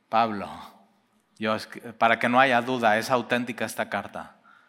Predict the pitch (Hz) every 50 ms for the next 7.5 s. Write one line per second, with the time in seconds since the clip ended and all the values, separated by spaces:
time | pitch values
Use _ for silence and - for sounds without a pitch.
0 | _ _ _ _ _ _ _ _ _ _ _ _ _ 113 98 - 120 120 104 -
1 | 117 113 110 - - - 151 139 156 156 135 110 135 135 127 - 143 131 127 135
2 | 131 131 131 131 135 127 127 123 - 135 123 120 120 117 120 117 117 127 120 120
3 | 113 113 - - 90 87 - - 98 113 143 131 - - _ _ _ _ _ _
4 | _ _ _ _ _ _ _ _ _ - 107 98 - 123 120 120 117 107 107 104
5 | 101 - 110 107 110 107 113 113 113 104 - 104 101 101 101 107 110 104 - 110
6 | 110 107 123 131 127 120 110 95 - - 107 104 117 123 127 113 117 117 110 107
7 | 107 110 113 113 101 101 98 98 -